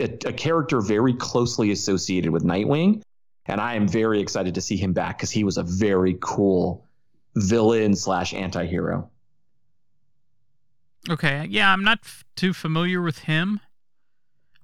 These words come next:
Speaker 2: But I, I found it, you know, you have Rose Wilson and then this other character that looks like Deathstroke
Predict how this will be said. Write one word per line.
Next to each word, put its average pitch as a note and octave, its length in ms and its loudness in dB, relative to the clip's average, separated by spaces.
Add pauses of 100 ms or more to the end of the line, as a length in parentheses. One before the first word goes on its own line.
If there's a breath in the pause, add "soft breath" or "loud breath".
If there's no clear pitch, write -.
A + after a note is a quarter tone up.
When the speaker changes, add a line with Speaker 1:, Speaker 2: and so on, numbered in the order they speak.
Speaker 2:
But D#3+ 120 4
I, E3+ 140 4 (140)
I D#3 160 0
found G#3 440 2
it, F3 140 -2
you D#3 120 0
know, E3 160 2
you D#3+ 140 2
have D#3 200 2
Rose D#3+ 280 2
Wilson C3+ 560 0
and C3 160 0
then D3+ 140 0
this C#3+ 240 0
other D#3 200 0
character B2+ 520 -2
that C#3 160 -8
looks C3+ 240 -8
like B2 220 -6
Deathstroke C3+ 560 -6